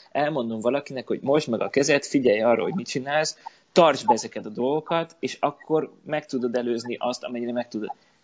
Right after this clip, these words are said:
Attól, hogy pánikot keltek, és elolvasom naponta hét órán keresztül ezeket a híreket, hogy Kuala Lumpurban hányan haltak meg, hát ez nekem abban nem fog segíteni, hogy kevésbé hozzam be a vírust ide.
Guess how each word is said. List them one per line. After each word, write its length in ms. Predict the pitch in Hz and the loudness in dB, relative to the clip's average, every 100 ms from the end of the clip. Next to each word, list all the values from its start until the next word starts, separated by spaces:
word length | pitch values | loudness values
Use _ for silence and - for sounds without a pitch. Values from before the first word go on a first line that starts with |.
| _ _ _ | _ _ _
Attól, 340 | - 143 - 113 | 0 0 2 -2
hogy 80 | - | 0
pánikot 480 | 120 131 135 131 | -2 -2 -4 -4
keltek, 440 | - 120 117 127 - | -4 -4 -4 -6 -6
és 220 | 113 - | -8 -6
elolvasom 520 | 78 135 131 113 - 110 | -2 2 2 0 -4 -8
naponta 420 | 113 123 110 - | -8 -10 -12 -8
hét 260 | 127 123 | -6 -6
órán 180 | 113 104 | -6 -8
keresztül 320 | - 113 - | -6 -6 -6
ezeket 260 | 110 - - | -8 -14 -18
a 40 | 117 | -8
híreket, 380 | 123 - - | -2 -2 -4
hogy 140 | - - _ | -20 -20 _
Kuala 360 | - 151 127 113 | 0 4 4 2
Lumpurban 520 | 123 127 120 113 113 | 0 0 0 2 2
hányan 280 | 117 120 107 | 0 -2 -4
haltak 380 | 104 - 110 | -4 -4 -6
meg, 320 | 123 123 139 - - _ _ | -4 -2 -4 -8 -20 _ _
hát 120 | - - | -8 0
ez 140 | 139 | 0
nekem 240 | 139 139 | 0 2
abban 240 | 123 123 135 | 4 4 2
nem 100 | 143 | 0
fog 160 | 117 | -4
segíteni, 440 | - 110 107 - 107 | -4 -4 -4 -4 -6
hogy 100 | 107 | -4
kevésbé 380 | 107 101 - - | -4 -4 -4 -4
hozzam 340 | - 92 - | -4 -6 -6
be 80 | - | -4
a 40 | |
vírust 420 | 127 - - - | -2 -2 -4 -6
ide. 280 | - - 110 | -6 -4 -6